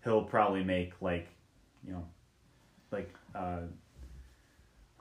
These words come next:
ten million or more in his,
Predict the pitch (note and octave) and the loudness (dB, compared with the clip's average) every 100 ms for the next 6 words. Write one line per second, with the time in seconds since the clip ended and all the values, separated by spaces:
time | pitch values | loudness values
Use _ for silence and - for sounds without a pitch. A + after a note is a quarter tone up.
0 | - - - - - - - - - - | -20 -20 -20 -20 -20 -20 -20 -20 -20 -18
1 | - - A#2 G#2+ G2+ G2 F#2+ F#2 F#2 F2+ | -16 -4 -2 0 2 2 2 0 0 2
2 | F#2 F2+ F2+ F2 F2 - - | 2 2 0 -2 -4 -8 -12